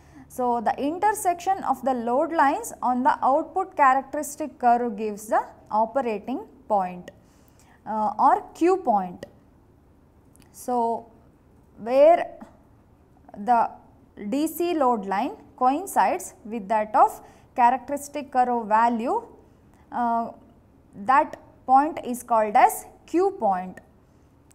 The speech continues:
So, this is about drawing D C load line. Next is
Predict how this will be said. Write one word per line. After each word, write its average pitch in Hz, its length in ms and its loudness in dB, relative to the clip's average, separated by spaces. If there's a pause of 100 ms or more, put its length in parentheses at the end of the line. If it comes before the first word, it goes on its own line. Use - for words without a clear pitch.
(1800)
So, - 300 0
this 311 260 0
is 381 300 2
about 262 520 8 (580)
drawing 294 560 4 (280)
D 294 180 2
C 359 240 0
load 220 280 2
line. 185 280 -6 (520)
Next 403 520 4
is 349 360 0